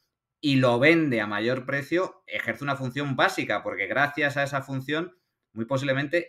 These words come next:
evite una hambruna que, en ausencia de especulación, hubiera sido mucho más grave, ¿no? Eso, eso son, eh, por poner un, un, un, un ejemplo, ¿no? Em,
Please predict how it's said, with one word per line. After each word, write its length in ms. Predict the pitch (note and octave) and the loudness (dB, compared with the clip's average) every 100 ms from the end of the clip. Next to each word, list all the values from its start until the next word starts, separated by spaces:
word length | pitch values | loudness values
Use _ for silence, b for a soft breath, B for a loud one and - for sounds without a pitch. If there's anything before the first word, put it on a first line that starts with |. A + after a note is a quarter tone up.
| A2 | -4
evite 520 | A2 D#3 D#3+ E3 E3 | 0 0 2 0 0
una 220 | C3+ C#3 | -4 0
hambruna 680 | C3+ A#2+ C#3 D3+ D#3+ F#3+ - | 0 0 0 0 -2 -4 -10
que, 440 | - C#3+ G#2 - _ _ _ | -2 0 0 -4 _ _ _
en 160 | B2 A#2 | -2 0
ausencia 580 | A2+ A#2 E3 E3 D#3+ D3 | 0 0 0 2 2 2
de 80 | |
especulación, 920 | C#3 - C3+ C3+ C3 A#2+ D3 E3 G3 - | 0 -2 -4 0 0 2 2 0 -2 -4
hubiera 280 | A#2 B2+ C3 | -2 0 0
sido 240 | C#3+ C3+ | -2 -2
mucho 320 | C3+ C#3 C3 | -2 -2 -2
más 180 | A#2+ A2+ | 0 0
grave, 400 | C3+ D3 F2+ D#2+ | 4 4 2 -4
¿no? 200 | G#2+ - _ _ - | -14 -16 _ _ -14
Eso, 320 | A2 C#3+ - | -4 -4 -2
eso 260 | C3 C#3+ C3+ | -4 -4 -4
son, 360 | D3 D3 C3+ b b b - | -6 -6 -10 b b b -4
eh, 220 | A2+ G#2+ - _ - | -4 -4 -10 _ -6
por 160 | A#2+ | -4
poner 260 | A2+ B2+ C#3+ | -2 -2 -2
un, 260 | C#3+ C3+ C3 | -2 -4 -4
un, 380 | C3+ B2+ A#2+ - | -2 -2 -4 -8
un, 480 | B2 A#2+ A#2 A2 - | -8 -4 -2 -4 -6
un 160 | A#2+ A#2+ | -4 -2
ejemplo, 460 | A2 A#2 A2+ F2+ F2 | -2 -2 -4 -6 -10
¿no? 160 | C3 b b b - | -14 b b b -4
Em, 320 | B2+ C3 | -2 -2